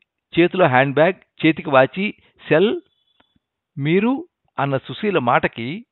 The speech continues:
"విజయవాడ." అలా కబుర్లలో పడ్డారు వాళ్ళిద్దరూ. మధ్యలో పాప కొంచెం పాలు పట్టింది సుశీల. వాళ్ళిద్దరూ అంత క్లోజ్గా మాట్లాడుకుంటే చిరాగ్గా చూశాడు సుబ్బారావు. "రైల్లో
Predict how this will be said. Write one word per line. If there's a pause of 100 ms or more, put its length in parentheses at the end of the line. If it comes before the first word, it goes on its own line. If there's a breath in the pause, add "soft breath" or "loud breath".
"విజయవాడ." (960)
అలా
కబుర్లలో
పడ్డారు
వాళ్ళిద్దరూ. (720)
మధ్యలో
పాప
కొంచెం
పాలు
పట్టింది
సుశీల. (680)
వాళ్ళిద్దరూ
అంత
క్లోజ్గా
మాట్లాడుకుంటే
చిరాగ్గా (120)
చూశాడు
సుబ్బారావు. (720)
"రైల్లో